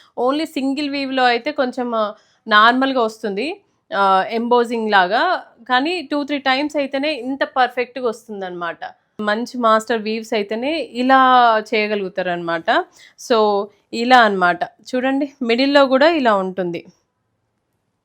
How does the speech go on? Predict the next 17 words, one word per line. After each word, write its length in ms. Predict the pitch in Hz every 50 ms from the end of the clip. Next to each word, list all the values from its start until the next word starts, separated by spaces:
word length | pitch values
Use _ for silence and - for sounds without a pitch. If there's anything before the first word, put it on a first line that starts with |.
| _ _ _ _ _ _ _ _ _ _ _ _ _ _ _ _ _ _ _ _ _ _ _ _ _ _ _ _ _ -
కలర్ 260 | 254 240 269 302 311
కాంబినేషన్స్ 640 | 311 311 285 277 269 262 262 262 - 262 254 247 -
అయితే 260 | 226 208 226 262 240
ఎక్సలెంట్ 540 | 214 214 - - - 233 220 214 208 196 196
అండి. 320 | 190 180 175 175 175 175 - _ _ _ _ -
ఏ 280 | - 196 214 226 233 254
శారీకి 580 | 247 - 233 220 220 214 233 220 - 277 277 247
ఆ 260 | - - 208 208 214
శారీ 460 | 214 233 220 208 214 233 254 247 - - _ - -
చాలా 380 | 226 190 - 202 226 247 269 269
బాగున్నాయి. 720 | 220 226 214 202 196 196 190 185 185 208 277 359 392 _ _ _ _ _ _ _ _ - -
మిడిల్‌లో 580 | 202 202 202 208 220 226 226 262 262 269 277 277
కూడా 280 | 254 262 269 320 359
ఇదిగోండి, 800 | 330 - - 190 208 214 208 208 190 175 170 185 254 320 339 330 _ _ _ _ _ _ -
ఇది 180 | 233 226 262
వచ్చేసి 420 | 262 240 226 - - 262 240 240 294
పళ్ళు. 400 | - - 214 196 180 175 160